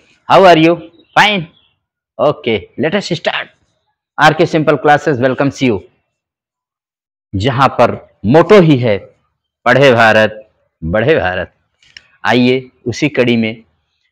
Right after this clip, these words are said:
क्लास टेंथ के बच्चों के लिए स्टार्ट करते हैं। बुक Footprints Without Feet का लेसन है The Making of a Scientist, सप्लीमेंट्री रीडर है ये आपका,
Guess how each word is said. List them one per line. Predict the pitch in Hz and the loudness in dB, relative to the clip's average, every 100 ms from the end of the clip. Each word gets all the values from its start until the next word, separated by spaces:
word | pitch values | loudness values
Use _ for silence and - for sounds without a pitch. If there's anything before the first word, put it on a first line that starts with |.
| _ | _
क्लास | 156 165 - | 0 0 0
टेंथ | 220 226 | 0 0
के | 151 165 | 0 0
बच्चों | 139 - 135 | 0 -2 -4
के | 127 | -2
लिए | 104 98 101 101 _ _ _ _ _ _ _ - | -4 -4 -6 -8 _ _ _ _ _ _ _ -14
स्टार्ट | - 147 151 | -2 0 2
करते | 151 139 139 | 2 0 0
हैं। | 123 123 123 - _ _ _ _ | -2 -4 -8 -18 _ _ _ _
बुक | 113 196 - - _ _ _ _ 185 | 0 0 0 -14 _ _ _ _ 0
Footprints | 220 220 185 180 151 | 2 2 -4 -2 -2
Without | 151 160 160 | 2 2 2
Feet | 175 170 - | 0 0 2
का | 151 | 4
लेसन | 143 147 185 185 147 | 4 4 2 2 2
है | 135 139 - _ _ - | 2 0 -6 _ _ -4
The | 131 | -2
Making | 131 165 196 247 226 | 2 2 2 2 4
of | 170 | 2
a | - 175 | 2 -6
Scientist, | - 123 143 143 156 - - - _ _ _ | -4 -4 -4 -4 -6 -8 -10 -12 _ _ _
सप्लीमेंट्री | 113 131 135 131 151 160 - _ | -4 -2 -2 -2 -2 -4 -6 _
रीडर | 104 120 143 | -4 0 0
है | 143 151 202 _ 135 | 0 -2 -6 _ -4
ये | 170 - _ _ _ _ | -4 -6 _ _ _ _
आपका, | 117 - 170 | -4 0 -2